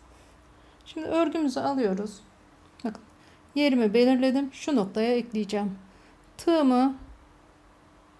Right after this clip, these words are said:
ekleyeceğim noktaya batırıyorum. Örgüme de batırıyorum. Buradan çekiyorum. İlmeğimi aldım. İlmeği aldıktan sonra bir tane zincirle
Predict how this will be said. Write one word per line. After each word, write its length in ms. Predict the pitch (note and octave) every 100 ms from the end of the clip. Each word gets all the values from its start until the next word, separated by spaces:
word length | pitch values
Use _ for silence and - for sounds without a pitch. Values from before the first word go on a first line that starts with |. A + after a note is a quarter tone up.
| _ -
ekleyeceğim 560 | C#4+ C#4 A#3+ A3 A3
noktaya 460 | A3+ A#3+ A#3+ G3 F#3+
batırıyorum. 760 | A3 A3 B3+ B3+ B3+ C4 C4 C4 - - _ - - - - _ - _ _ _ - - - _ -
Örgüme 420 | B3 G3+ G3 F#3+
de 80 | G3
batırıyorum. 540 | A3 A3 A#3+ A#3+ B3 - - -
Buradan 360 | A#3 G3+ A#3 A#3 - _ _ _ _ _ _ _ - _ _ _ _
çekiyorum. 520 | - A3 G#3+ F#3+ G3+
İlmeğimi 400 | A#3 G#3+ G3+ G#3
aldım. 400 | A3+ G#3 G3 - - - _ _ _ _ - - - - _ _
İlmeği 320 | D#4+ D4+ C4
aldıktan 500 | C4 C#4 A#3 - G#3
sonra 400 | G#3 B3 A#3+ A3+
bir 100 | C4+
tane 460 | D4 G#3+ G#3 A3+ C4 - - _ _ _ - - -
zincirle 640 | - B3+ A#3+ A#3 G3 A3